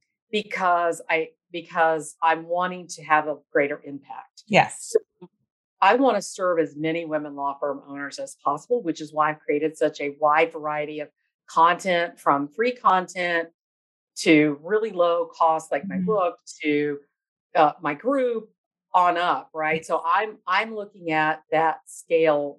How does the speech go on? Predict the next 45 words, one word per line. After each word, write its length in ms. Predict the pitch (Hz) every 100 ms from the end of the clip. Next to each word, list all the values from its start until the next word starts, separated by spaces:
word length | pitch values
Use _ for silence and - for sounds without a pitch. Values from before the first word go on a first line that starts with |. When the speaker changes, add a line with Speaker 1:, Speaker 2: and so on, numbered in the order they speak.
| _
Speaker 1:
of 100 | -
people 220 | 165 160
I, 160 | 156 -
because 180 | 160 160 -
I 160 | 170
wanna 220 | 180 170
pay, 260 | 165 165 156
create 200 | - 147
a 20 |
greater 260 | 139 143 160
impact. 360 | 262 - 151 - _ _ _ -
So 180 | -
I'm 220 | 196 196 254
gonna 160 | 226
invest 400 | 170 151 165 156
a 40 | 151
lot 400 | 151 156 156 151
in 100 | 147
growing 420 | 151 147 147 143
that 220 | - 143 -
audience. 420 | 170 165 139 143 -
Speaker 2:
Mm-hmm. 360 | 185 185 180 175 160 -
Speaker 1:
So 60 | - _
it 120 | 440 427
all 300 | 220 294 294
really 300 | 254 240 196
depends 760 | 160 165 208 240 202 165 151 -
on 440 | 160 147 143 147 143 _
your, 340 | 180 156 156 156
so 160 | - 160
it's 200 | 170 -
the 140 | 151
attorney 460 | 151 - 165 147 156
answer, 260 | 151 - 147
the 80 | 196
attorney 300 | 185 226 180
me. 200 | 147 143
It 120 | 190 180
depends, 580 | 185 196 165 147 - -
Evelyn. 300 | 135 135 131
It 160 | - 160
depends, 220 | 180 -
Speaker 2:
<laughs> 80 | -
Yeah, 160 | -
Speaker 1:
right? 60 | -